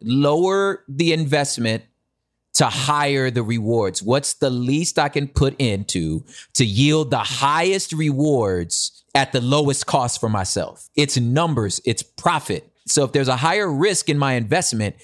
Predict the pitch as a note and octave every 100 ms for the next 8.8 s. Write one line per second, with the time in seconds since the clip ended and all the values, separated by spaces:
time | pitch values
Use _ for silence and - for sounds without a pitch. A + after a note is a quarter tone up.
0 | - - B2 D3+ D#3 D#3 B2+ C3+ C3 A#2+
1 | C3+ E3+ D#3 - C#3 C3 A#2+ C3 A2+ B2+
2 | B2 A#2 A2+ B2 C#3 B2 D#2 - _ _
3 | _ D3+ D#3+ - E3+ C#3 - D#3+ E3 E3
4 | D3 C3+ C3+ C3 - F#2+ A2 E3+ D3 G2+
5 | C#2+ - - - _ - C#3 C3+ - E3+
6 | E3+ E3 - D3+ D3 C#3+ C3 A#2+ C3 -
7 | G2+ - _ _ - C#3+ C#3+ C#3+ - -
8 | - D3+ E3 D#3+ D3+ C#3 A2+ F2